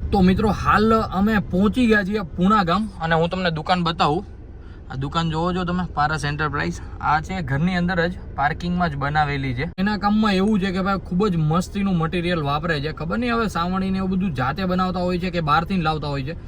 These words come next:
પણ એનું જે હોય છે ને બધું મટીરિયલ કે બધી વસ્તુઓ બધી એક નંબર હોય છે. અહીંયા ઘરનો હોલસેલ સામાન મળી જાય, કપડાં ધોવાના લિક્વિડથી લઈને વાસણ ધોવાના લિક્વિડ સુધીનો, પછી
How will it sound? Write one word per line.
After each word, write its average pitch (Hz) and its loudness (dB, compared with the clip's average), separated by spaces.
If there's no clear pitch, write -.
પણ 185 0
એનું 220 2
જે 226 4
હોય 208 6
છે 247 2
ને 247 0
બધું 202 2
મટીરિયલ 190 0
કે 185 -4
બધી 175 0
વસ્તુઓ 170 0
બધી 185 2
એક 208 0
નંબર 208 4
હોય 156 4
છે. 165 -4
અહીંયા 226 0
ઘરનો 233 2
હોલસેલ 214 4
સામાન 208 2
મળી 185 2
જાય, 175 0
કપડાં 175 -4
ધોવાના 175 -2
લિક્વિડથી 165 -2
લઈને 175 -2
વાસણ 160 0
ધોવાના 175 0
લિક્વિડ 165 -4
સુધીનો, 170 -2
પછી 160 -4